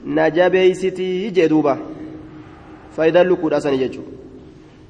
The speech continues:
Hin dadhabuu, soomanni sun isa laaffisee haqa jaartii isaa ka firaashaa kennuu hin dadhabuu, afranuu yaada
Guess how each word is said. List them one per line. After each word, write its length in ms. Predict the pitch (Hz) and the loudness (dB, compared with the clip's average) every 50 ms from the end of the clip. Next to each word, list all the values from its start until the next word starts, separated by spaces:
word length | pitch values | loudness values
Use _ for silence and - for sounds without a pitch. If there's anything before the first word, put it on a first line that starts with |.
| - - | -12 -6
Hin 140 | 151 151 170 | -4 0 2
dadhabuu, 400 | 190 202 196 202 196 202 233 240 240 - - - - - - - | 2 4 4 4 2 2 2 -2 -4 -4 -8 -12 -18 -20 -18 -8
soomanni 400 | - 170 165 175 180 190 202 202 | -2 2 2 4 4 4 2 2
sun 120 | - 196 170 160 | 0 0 -2 -2
isa 120 | 180 170 | 2 2
laaffisee 440 | 170 170 165 165 175 165 196 214 226 214 - - 156 | 2 2 2 0 -4 -2 -2 -2 -2 -2 -4 -6 -6
haqa 180 | 147 160 160 156 | -4 -2 0 2
jaartii 280 | 165 165 165 165 202 196 175 | 2 2 0 0 -4 -4 -2
isaa 180 | 190 190 196 190 - - - - - - - - - | 0 0 0 0 -2 -6 -12 -18 -20 -20 -20 -10 -4
ka 100 | - 165 156 | -2 -2 2
firaashaa 360 | 175 175 185 190 175 190 185 190 | 2 4 4 4 2 2 0 0
kennuu 200 | 185 190 190 185 | 2 2 4 2
hin 100 | 180 170 | 4 4
dadhabuu, 400 | 180 190 180 196 185 214 240 226 - - - - - - - - - - - - - - - - - - - 165 | 4 4 4 4 2 2 2 -2 -4 -6 -12 -16 -18 -18 -20 -20 -20 -20 -20 -20 -20 -20 -20 -20 -20 -4 -2 -2
afranuu 380 | 165 - 190 190 202 220 240 254 226 - - - - - - - - - - - - - - - 143 151 | 0 2 4 4 4 4 4 2 0 -4 -10 -14 -16 -18 -18 -20 -20 -20 -20 -20 -20 -20 -14 -4 0 2
yaada 220 | 170 185 190 170 | 4 4 4 4